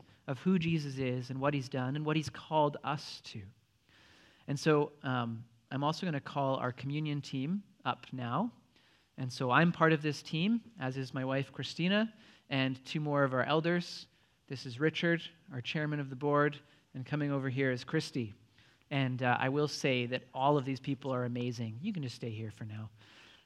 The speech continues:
Um, so how we work this today is you get to take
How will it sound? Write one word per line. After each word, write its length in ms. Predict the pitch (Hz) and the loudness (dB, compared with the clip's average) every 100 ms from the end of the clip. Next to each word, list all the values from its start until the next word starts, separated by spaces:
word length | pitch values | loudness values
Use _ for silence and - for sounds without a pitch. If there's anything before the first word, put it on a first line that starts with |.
| - | -4
Um, 360 | 135 120 110 104 - _ - _ | -2 0 -4 -10 -20 _ -20 _
so 120 | - | 6
how 180 | 180 202 | 10 10
we 100 | 240 | 10
work 320 | 233 220 220 - 165 | 10 8 6 -10 2
this 360 | 185 180 - - | 4 4 -2 -6
today 680 | - 165 143 117 175 247 - _ - | -2 4 4 6 2 2 -4 _ -2
is 180 | 151 | 0
you 240 | 165 240 254 - - | 2 2 0 -6 -16
get 180 | - 190 | -4 -2
to 80 | 180 | -2
take 540 | 170 175 170 170 - | -2 2 2 0 -18